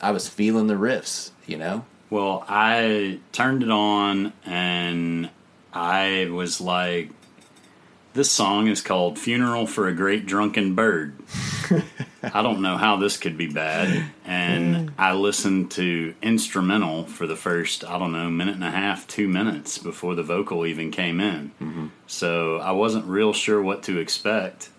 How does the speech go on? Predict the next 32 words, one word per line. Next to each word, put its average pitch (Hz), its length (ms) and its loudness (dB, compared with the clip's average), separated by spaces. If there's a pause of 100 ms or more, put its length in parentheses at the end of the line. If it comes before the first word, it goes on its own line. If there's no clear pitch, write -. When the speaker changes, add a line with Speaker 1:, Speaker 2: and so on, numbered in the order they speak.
Speaker 1:
Yeah. 76 240 -8
Speaker 2:
uh, 82 240 -6
not 87 280 -2
having 85 300 -2
listened 92 320 -2
to 85 160 0
it 76 100 -10
before. 85 520 -4 (680)
And 78 600 -2 (100)
it 90 160 -2
was 82 540 -4 (160)
quite 135 340 -2
the 165 80 -2
s-, - 240 -4 (120)
surprise 113 1160 0 (300)
that 92 360 0
Speaker 1:
Yeah. - 120 -20
Speaker 2:
I 98 160 0
would 110 220 0
say 90 720 0
morphed 92 500 0
into 90 380 -2
a 85 40 -4
delight. 80 580 -4 (280)
Speaker 1:
Yeah. 69 220 -4 (560)
I 90 140 0 (100)
Speaker 2:
Um, 80 100 0
Speaker 1:
agree. 82 240 0
Speaker 2:
it 95 40 -2
was 92 200 -2
definitely 92 680 0
something 85 920 -2